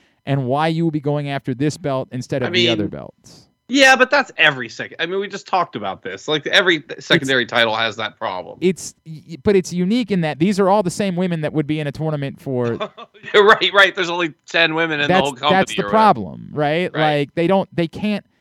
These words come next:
Speaker 1: It's one thing when W W E does an Intercontinental tournament, and you look at it and you're like, "Yeah, these are probably the people that should be involved in an Intercontinental title tournament," right? Like, it's not,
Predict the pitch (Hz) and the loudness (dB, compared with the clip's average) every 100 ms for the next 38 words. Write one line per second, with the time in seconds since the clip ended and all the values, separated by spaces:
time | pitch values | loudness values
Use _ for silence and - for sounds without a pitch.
0 | _ _ - 170 147 202 277 240 214 214 | _ _ -4 -2 -2 -2 -2 -2 -4 -2
1 | 185 165 170 160 185 185 175 170 160 151 | -2 0 0 2 2 4 2 2 2 2
2 | 143 135 165 160 151 147 143 131 - 185 | 0 -2 -2 -2 -2 -4 -2 -4 -2 -2
3 | 160 131 - 190 226 262 220 180 175 170 | 0 -2 -2 -2 2 2 2 0 0 0
4 | 180 - 403 403 349 302 254 247 196 170 | 0 -4 -6 -2 -2 -2 -4 -2 -2 -2
5 | 180 147 - 147 123 117 113 107 110 101 | -4 -6 -8 -6 -4 -2 -2 -2 -4 -4
6 | 120 101 98 92 107 95 107 80 80 - | -6 -6 -6 -6 -6 -6 -8 -10 -12 -10
7 | 123 139 143 87 139 131 127 _ _ _ | -4 -2 -2 -4 -4 -4 -6 _ _ _
8 | - 175 180 202 208 190 | -2 0 0 0 0 -2